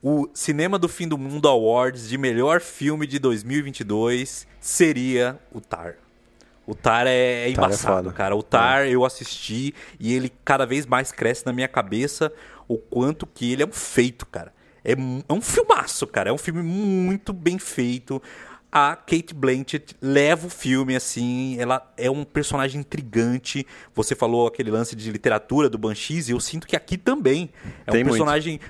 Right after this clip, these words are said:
Speaker 1: muito rico. É claro que no cinema funciona muito melhor do que seria no livro, porque tem um som, tem a música, saca? Tem aquela parte sombria ali crescendo ao redor da personagem, conforme você vai entendendo mais quem ela é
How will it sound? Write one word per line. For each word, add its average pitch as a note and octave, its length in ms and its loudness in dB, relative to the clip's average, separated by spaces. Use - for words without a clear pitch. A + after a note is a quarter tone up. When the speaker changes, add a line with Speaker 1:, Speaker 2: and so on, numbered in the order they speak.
Speaker 1:
muito E3 420 -4
rico. B2+ 640 -2
É C3 80 -2
claro - 240 2
que B2 240 -4
no A2+ 140 -6
cinema A#2+ 380 -2
funciona B2 420 -2
muito A#2+ 460 -4
melhor A2 380 2
do A2 100 -10
que A#2 200 -4
seria A2+ 360 -2
no A2+ 100 -4
livro, G#2+ 360 -2
porque - 200 -4
tem A2+ 160 -2
um A#2 80 -6
som, A#2 520 0
tem A#2 140 0
a B2 80 2
música, A2+ 760 0
saca? A2+ 420 0
Tem A2+ 380 -2
aquela A2+ 300 -2
parte A2+ 720 -2
sombria A2+ 960 0
ali A2 480 -4
crescendo B2 960 0
ao A2 160 2
redor A2 500 2
da G#2+ 140 0
personagem, A2 760 -2
conforme A2 400 -4
você G#2+ 240 -8
vai A2 120 0
entendendo A2+ 420 -4
mais A2 300 -2
quem A2+ 200 -4
ela G#2+ 240 2
é A2+ 480 0